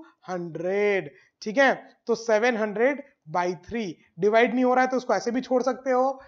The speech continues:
या मिक्स्ड फ्रैक्शन में छोड़ सकते हो, या डेसिमल थोड़ा सा निकाल के छोड़ सकते हो, जैसे थ्री टू जा सिक्स, वन, थ्री थ्री जा नाइन, वन, थ्री थ्री जा नाइन, वन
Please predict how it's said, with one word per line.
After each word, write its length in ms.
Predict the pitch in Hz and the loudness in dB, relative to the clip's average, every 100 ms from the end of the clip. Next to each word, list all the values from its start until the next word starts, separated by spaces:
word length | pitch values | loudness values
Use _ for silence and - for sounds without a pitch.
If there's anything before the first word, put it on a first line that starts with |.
| - | -6
या 160 | 208 208 | 0 0
मिक्स्ड 300 | 220 - - | 0 -4 0
फ्रैक्शन 280 | 262 247 262 | 0 0 -2
में 100 | 254 | -2
छोड़ 200 | 254 240 | 0 0
सकते 300 | 247 254 262 | -2 -2 0
हो, 340 | 240 254 262 - - | 2 2 0 -6 -6
या 80 | 220 | -2
डेसिमल 440 | 214 214 233 247 | -2 -2 -2 -2
थोड़ा 180 | 214 233 | 2 2
सा 120 | 214 | 2
निकाल 260 | 233 208 202 | 0 2 0
के 180 | 277 330 | 2 -2
छोड़ 400 | 330 - - 226 | -4 -8 0 0
सकते 220 | 208 - | 0 -2
हो, 60 | 196 | -2
जैसे 220 | 190 220 | -2 -4
थ्री 360 | 220 240 262 294 - _ _ _ - | -4 -2 -2 -4 -8 _ _ _ -6
टू 140 | 247 220 | -2 4
जा 220 | 254 262 269 - | 6 6 4 -2
सिक्स, 400 | 277 190 - - _ _ 202 | 0 0 -2 -20 _ _ 0
वन, 280 | 247 202 147 _ _ _ _ - | 2 2 -4 _ _ _ _ -6
थ्री 300 | 254 285 302 - _ | -2 0 -2 -6 _
थ्री 160 | - 233 | -6 -2
जा 200 | 202 262 277 - 208 | 2 2 2 -4 -2
नाइन, 320 | 226 214 180 | 0 0 0
वन, 260 | 220 214 156 _ _ | 0 0 -2 _ _
थ्री 200 | - 285 294 | -2 0 0
थ्री 220 | 247 233 | -2 -2
जा 160 | 240 | 0
नाइन, 360 | 240 240 226 165 - _ 196 | 2 2 0 -2 -10 _ 0
वन 280 | 240 202 | 2 2